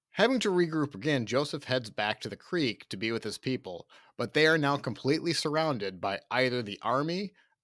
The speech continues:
a steep hill, or the str-, or Snake Creek.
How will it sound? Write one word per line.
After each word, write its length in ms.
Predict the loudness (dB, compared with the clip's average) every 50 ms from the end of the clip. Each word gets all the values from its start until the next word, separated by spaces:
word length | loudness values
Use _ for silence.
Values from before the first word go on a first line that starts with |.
| _ -6
a 80 | -6 -4
steep 720 | -4 -6 -6 -8 _ -12 -6 -4 -2 0 -2 -2 -4 -2
hill, 520 | 0 2 4 4 4 4 2 -2 -8 -10 -14 _ _ _ _ _ _ _ _ _ _ _ _ _ _ _ -2
or 240 | 2 4 4 4 4
the 100 | 2 0
str-, 400 | -2 -2 -2 -2 -2 -4 -2 0
or 320 | 2 4 4 4 2 2
Snake 340 | 0 -2 -2 -2 -2 -4 -4
Creek. 420 | -6 -6 -6 -4 -4 -6 -10 -14